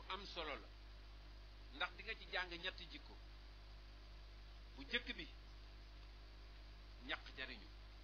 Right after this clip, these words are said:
Boo amee doole, boo, boo daanee, jariñu.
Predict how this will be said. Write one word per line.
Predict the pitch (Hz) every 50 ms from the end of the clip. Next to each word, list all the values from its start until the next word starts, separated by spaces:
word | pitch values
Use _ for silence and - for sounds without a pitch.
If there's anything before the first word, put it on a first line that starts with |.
| - - - - - - - - - - - - - - - - - - - - - - - - - - - - - - - -
Boo | 117 123 131 123
amee | 131 131 127 127 123 113
doole, | 113 131 139 147 165 170
boo, | - - 123 127 123 - - -
boo | - 139 143
daanee, | 139 151 151 160 156 165 170 175 - - - - - - - - - - - - - -
jariñu. | 117 113 107 - -